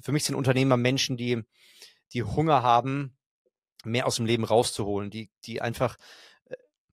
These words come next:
die einfach sagen, „Hey, ich bin bereit, Gottes Gaben und Talente voll einzusetzen, äh, koste es, was es wolle.“ Und das muss man wirklich sagen, als Unternehmer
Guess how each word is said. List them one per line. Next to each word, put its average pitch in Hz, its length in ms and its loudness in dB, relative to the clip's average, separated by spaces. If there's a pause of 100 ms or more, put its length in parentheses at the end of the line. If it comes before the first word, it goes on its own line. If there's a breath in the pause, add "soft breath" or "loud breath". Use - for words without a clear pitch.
(340)
die - 100 -4
einfach 131 200 0
sagen, 123 260 4
„Hey, 127 140 2
ich - 180 -8
bin 127 120 0
bereit, 123 580 2 (160)
Gottes 131 340 2
Gaben 120 240 4
und 123 140 0
Talente 117 340 0
voll - 340 2
einzusetzen, 147 800 -2 (720 loud breath)
äh, - 160 -6
koste - 400 -2
es, 135 160 -2
was 131 140 4
es - 220 0
wolle.“ 147 360 6 (320)
Und 120 400 -6
das 120 200 0
muss 139 140 -2
man 131 140 0
wirklich 135 240 -2
sagen, 120 280 2
als 120 140 -4
Unternehmer 120 520 0